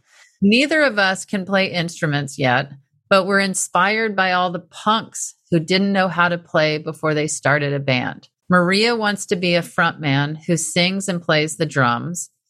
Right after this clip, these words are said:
I figure I'll play ukulele, bass, or guitar.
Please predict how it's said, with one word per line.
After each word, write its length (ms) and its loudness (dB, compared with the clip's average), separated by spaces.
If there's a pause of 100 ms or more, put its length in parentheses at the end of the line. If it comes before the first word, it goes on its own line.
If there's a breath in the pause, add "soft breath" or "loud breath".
I 180 4
figure 480 0
I'll 180 2
play 260 0
ukulele, 1040 -2
bass, 560 0
or 200 2
guitar. 560 -2